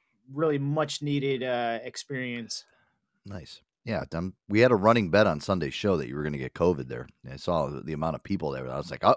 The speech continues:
Speaker 2: no, who's g-," <laughs> I think, um, I think we had, I think it was seventy percent of the, uh, audience said that you were gonna get covid, and the other thirty said, "No, you weren't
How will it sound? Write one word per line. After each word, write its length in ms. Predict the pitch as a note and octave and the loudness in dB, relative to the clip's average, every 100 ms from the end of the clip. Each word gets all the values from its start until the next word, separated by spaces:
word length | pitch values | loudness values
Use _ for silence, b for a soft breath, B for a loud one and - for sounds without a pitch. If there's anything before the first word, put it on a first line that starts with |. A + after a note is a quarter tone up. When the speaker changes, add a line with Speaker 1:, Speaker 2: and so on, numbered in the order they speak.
| - | 2
Speaker 2:
no, 180 | - G2 - b b b b | -4 -4 -4 b b b b
who's 200 | A#2+ C3 | 2 2
g-," 80 | A2 | 0
<laughs> 460 | G2+ - _ _ - | -6 -8 _ _ 4
I 40 | |
think, 180 | D#3 C#3 | 4 6
um, 340 | A2+ G2 F#2+ - | 6 6 0 -8
I 60 | |
think 140 | A2 C#3+ | -6 4
we 80 | D3 | 6
had, 100 | A2+ | 6
I 80 | |
think 120 | F#2 C#3+ | 2 -4
it 60 | |
was 120 | A2 - | -6 0
seventy 280 | A#2 A#2 | 0 0
percent 340 | A2+ G2+ A#2 A2 | -4 -4 0 0
of 40 | |
the, 200 | G#2 F#2+ | 0 -2
uh, 80 | F#2 | -2
audience 460 | F2+ G2 G2 G#2+ G2+ | 0 2 2 0 0
said 140 | G#2+ | -2
that 100 | F2 | -2
you 100 | E2 | -4
were 140 | E2+ F2+ | -2 -2
gonna 160 | G2 | -2
get 160 | G2 G2+ | -4 -4
covid, 300 | A2 G#2+ A2 G#2+ | -2 -2 -2 -4
and 140 | E2 | -4
the 40 | E2+ | -2
other 140 | F2 | -4
thirty 240 | E2 F#2 E2+ | -2 -4 -4
said, 260 | - F2 D2+ | -4 -6 -2
"No, 320 | F2+ F2+ F#2+ | -2 -2 -6
you 140 | D#2+ | -10
weren't 260 | D#2+ F2+ G2 | -6 -6 -8